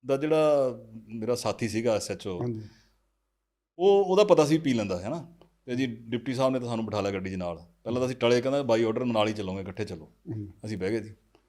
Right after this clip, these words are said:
Speaker 1: ਬਹਿ ਕੇ ਜੀਰਕਪੁਰ ਟੱਪੇ ਜੀ, ਉਹਨਾਂ ਨੇ ਪੈਗ ਲਾਉਣਾ ਸ਼ੁਰੂ ਕਰਤਾ, ਗੱਡੀ 'ਚ ਹੀ ਰੱਖਦੇ ਹੁੰਦੇ ਸੀ, ਯਾਦ ਨੇ।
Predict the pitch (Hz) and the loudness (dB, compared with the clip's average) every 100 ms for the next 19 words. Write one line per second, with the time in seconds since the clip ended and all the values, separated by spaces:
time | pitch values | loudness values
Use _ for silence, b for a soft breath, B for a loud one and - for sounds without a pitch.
0 | _ _ _ 95 113 127 104 110 - 117 | _ _ _ -4 -2 -2 -2 -4 -4 -6
1 | - 92 117 113 98 - _ - 104 98 | -6 -4 -2 -2 -6 -10 _ -14 -12 -10
2 | 92 98 95 98 101 110 120 95 107 98 | -10 -8 -6 -6 -8 -8 -6 -6 -6 -6
3 | 101 107 104 98 110 104 104 98 92 92 | -4 -2 -4 -4 -8 -8 -8 -8 -8 -14